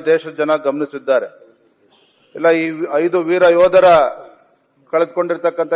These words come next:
ಈ ಸಂದರ್ಭದಲ್ಲಿ ಅವರ ಒಂದು ಆತ್ಮಕ್ಕೆ ಶಾಂತಿ ಸಿಗಲಿ, ಅವರ ಕುಟುಂಬಕ್ಕೆ ಆ ದುಃಖವನ್ನ ಭರಿಸ್ತಕ್ಕಂಥ ಎಲ್ಲ ಆ ಶಕ್ತಿಯ ಭಗವಂತ ನೀಡಲಿ ಅಂತ ಹೇಳಿ ಈ ಸಂದರ್ಭದಲ್ಲಿ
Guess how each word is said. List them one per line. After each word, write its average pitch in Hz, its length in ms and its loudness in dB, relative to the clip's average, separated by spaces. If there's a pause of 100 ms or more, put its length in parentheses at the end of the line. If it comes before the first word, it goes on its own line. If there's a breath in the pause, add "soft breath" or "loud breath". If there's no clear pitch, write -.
ಈ 151 120 -10
ಸಂದರ್ಭದಲ್ಲಿ 165 540 -2 (920)
ಅವರ 160 200 2 (920)
ಒಂದು 160 180 -4 (360)
ಆತ್ಮಕ್ಕೆ 170 520 0 (580)
ಶಾಂತಿ 170 440 0
ಸಿಗಲಿ, 170 340 -4 (800)
ಅವರ 165 140 2 (180)
ಕುಟುಂಬಕ್ಕೆ 196 580 0 (800)
ಆ 147 60 2 (120)
ದುಃಖವನ್ನ 190 460 2 (140)
ಭರಿಸ್ತಕ್ಕಂಥ 170 580 2 (140)
ಎಲ್ಲ 170 140 4 (600)
ಆ - 120 -8
ಶಕ್ತಿಯ 165 320 0 (120)
ಭಗವಂತ 165 340 2 (140)
ನೀಡಲಿ 165 340 0
ಅಂತ 151 140 -10 (100)
ಹೇಳಿ 175 220 0 (720)
ಈ 156 60 -12 (120)
ಸಂದರ್ಭದಲ್ಲಿ 165 580 0